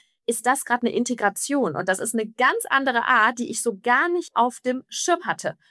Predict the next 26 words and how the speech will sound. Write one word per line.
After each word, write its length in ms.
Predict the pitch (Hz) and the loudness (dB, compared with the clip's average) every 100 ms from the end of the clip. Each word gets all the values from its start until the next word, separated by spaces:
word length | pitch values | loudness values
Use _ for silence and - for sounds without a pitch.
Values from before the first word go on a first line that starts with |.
| _ | _
Bis 160 | 294 302 | -4 -2
ich 160 | 320 | -2
jetzt 240 | 277 277 - | -2 -2 2
merke, 320 | 240 277 - | 2 2 2
also 160 | 247 - | 2 2
alles 300 | 254 302 349 | 2 0 0
dreht 180 | 277 285 | 0 -2
sich 140 | 269 | -2
nur 100 | 254 | -2
noch 100 | 247 | -2
um 140 | - 202 | -2 -4
Paddle. 320 | 254 277 349 | 0 2 2
Es 140 | 240 | 2
entstehen 340 | - 226 254 247 | -2 -4 -2 -2
natürlich 400 | 220 233 226 214 | -2 -2 -2 0
auch 60 | |
unternehmerische 840 | 202 196 196 220 277 285 294 277 277 - _ _ - | -2 -2 -2 0 0 0 2 0 0 -8 _ _ -8
Mehrwerte 760 | 208 220 233 311 - 294 339 | -2 2 2 2 2 2 2
aktuell. 500 | - 285 269 247 277 | 0 2 0 2 2
Ja, 180 | 269 254 | 2 2
ganz 440 | 233 226 277 440 - | 2 0 0 0 -4
viel 240 | 311 285 | -4 -4
kommt 260 | - 302 302 | 0 0 0
da 60 | |
gerade 220 | 254 226 | 0 -2
gesprudelt. 960 | - 220 - 254 339 262 196 254 453 - | -2 -6 -4 -2 2 2 4 4 2 -2